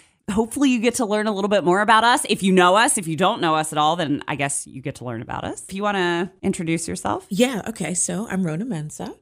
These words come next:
Speaker 2: I'm from Frederick, Maryland. Actually, originally from Hyattsville, Maryland, um, but live in Frederick and have for many years. And, um, been in radio for twenty-eight. Oh my gosh.
Speaker 1: Ooh.
Speaker 2: Oh my God.
Speaker 1: <laughs>
Speaker 2: Um, and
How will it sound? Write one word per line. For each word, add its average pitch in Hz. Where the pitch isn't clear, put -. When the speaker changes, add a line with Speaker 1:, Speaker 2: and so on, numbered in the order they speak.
Speaker 2:
I'm 170
from 180
Frederick, 180
Maryland. 156
Actually, 190
originally 185
from 151
Hyattsville, 165
Maryland, 127
um, 175
but 165
live 190
in 247
Frederick 160
and 151
have 135
for 143
many 156
years. 160
And, 160
um, 160
been 202
in 202
radio 190
for 151
twenty-eight. -
Oh 170
my 127
gosh. -
Speaker 1:
Ooh. 156
Speaker 2:
Oh 185
my 139
God. 143
Speaker 1:
<laughs> 285
Speaker 2:
Um, 214
and 175